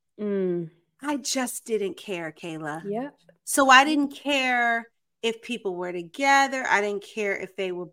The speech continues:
Speaker 2: if they broke up. I didn't care if there was stuff. I didn't care.
Speaker 1: Right.
Speaker 2: And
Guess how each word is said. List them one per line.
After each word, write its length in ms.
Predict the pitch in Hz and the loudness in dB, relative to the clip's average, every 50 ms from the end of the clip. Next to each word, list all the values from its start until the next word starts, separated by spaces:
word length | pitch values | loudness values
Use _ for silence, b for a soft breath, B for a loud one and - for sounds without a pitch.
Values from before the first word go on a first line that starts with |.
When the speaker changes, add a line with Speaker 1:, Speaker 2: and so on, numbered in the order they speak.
| _ - | _ -12
Speaker 2:
if 200 | 185 190 - - | -12 -12 -8 -6
they 140 | 190 175 170 | -6 -6 -6
broke 400 | 165 - 180 180 175 175 _ 233 | -6 -8 -6 -6 -8 -8 _ 2
up. 300 | 233 240 233 233 226 226 - | 4 6 6 6 6 4 0
I 100 | 196 196 | -2 -4
didn't 180 | 202 196 190 | -4 -6 -6
care 160 | - - 202 190 | -6 -6 -6 -6
if 100 | - - | -4 -6
there 100 | 196 185 | -6 -6
was 180 | 185 185 185 | -6 -8 -8
stuff. 300 | - - 196 190 190 - - _ - | -6 -4 -2 -2 -2 -4 -6 _ -6
I 100 | 233 262 | -6 -4
didn't 340 | 262 302 311 269 269 254 262 | -4 -4 -6 -6 -6 -8 -10
care. 800 | - - - 277 285 359 440 440 185 160 156 147 151 160 - B B B B B B | -14 -12 -8 -6 -4 -2 0 2 2 2 0 -2 -4 -6 -8 B B B B B B
Speaker 1:
Right. 420 | 214 190 190 196 202 190 - 277 277 | -2 4 6 8 8 8 6 6 4
Speaker 2:
And 200 | 269 269 262 | 2 0 -2